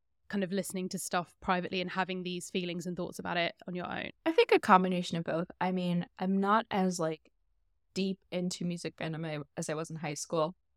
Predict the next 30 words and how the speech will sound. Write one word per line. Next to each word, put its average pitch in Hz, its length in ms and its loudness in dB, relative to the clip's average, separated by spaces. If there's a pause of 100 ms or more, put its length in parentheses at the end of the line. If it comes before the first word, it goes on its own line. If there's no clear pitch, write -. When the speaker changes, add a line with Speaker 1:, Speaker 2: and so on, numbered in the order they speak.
(160)
Speaker 2:
The 175 80 0
reason 196 260 4
I 175 60 2
picked - 240 -4
a - 20 -8
Fall 151 280 4
Out - 100 -2
Boy 143 160 2
song 147 260 0
to 165 80 -10
start - 340 0
with 190 200 -2
is 170 120 -8
because 143 400 -4
I 156 60 -2
was 156 160 -2 (100)
extremely 185 640 0
active 180 400 0
on 175 160 2
the 165 140 2
Fall 139 240 0
Out 156 160 -2
Boy 165 160 -4
message 156 420 -6
board 233 260 0
as 233 160 -2
a 247 60 -2
teen. 262 400 6 (680)
And, 185 200 6
like, 160 240 0